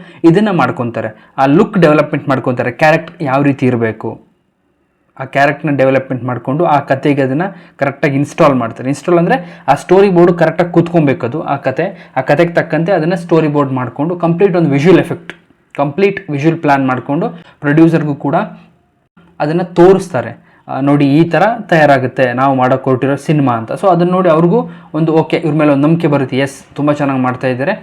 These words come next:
go ahead" ಅಂತ ಅವ್ರು ಹೇಳ್ತಾರೆ. So ಇದು basically ಅವ್ರ ಸಿನಿಮಾ ಯಾವ ರೀತಿ ಮಾಡ್ಬೇಕು ಅನ್ನೋದ್ರ ಬಗ್ಗೆ ಒಂದು ಡೀಟೇಲ್ಸ್ ಸಿಗುತ್ತೆ. ಮತ್ತೆ ಇದೇ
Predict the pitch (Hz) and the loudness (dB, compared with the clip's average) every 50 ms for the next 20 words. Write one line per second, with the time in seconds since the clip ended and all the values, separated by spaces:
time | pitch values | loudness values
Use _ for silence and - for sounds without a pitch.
0 | - - 139 139 135 135 131 127 127 131 147 202 185 147 127 120 117 110 - 110 | -10 -4 0 4 4 4 4 2 -2 -2 -2 -2 -2 -2 -2 -4 -6 -8 -8 -10
1 | 110 123 - - 185 180 180 - - - - - - 190 196 170 135 156 180 190 | -10 -8 -6 -4 -6 -6 -6 -12 -20 -20 -20 -8 -2 0 0 2 4 4 2 2
2 | - 240 - 226 226 220 202 165 165 - - 175 196 202 190 160 147 139 147 160 | 2 0 -2 0 0 2 0 0 0 0 0 0 0 2 2 2 2 2 4 2
3 | 175 175 175 202 190 175 170 - - - 147 135 127 127 131 147 170 175 180 175 | 0 0 0 0 -2 -2 -4 -6 -12 -8 -4 -2 2 2 4 4 4 4 2 0
4 | 175 - 160 156 151 151 143 139 147 139 147 156 143 139 135 135 131 160 143 - | 0 -2 -4 -4 -4 -4 -4 -4 -4 -4 -2 -2 -2 -2 -2 0 0 -2 -2 -2
5 | - 143 123 127 120 - 202 226 226 - - - - - 170 170 180 156 151 143 | -4 -6 -6 -6 -2 -2 -2 -2 -2 -6 -16 -14 -4 -4 -2 0 2 2 4 4
6 | 165 208 | 4 2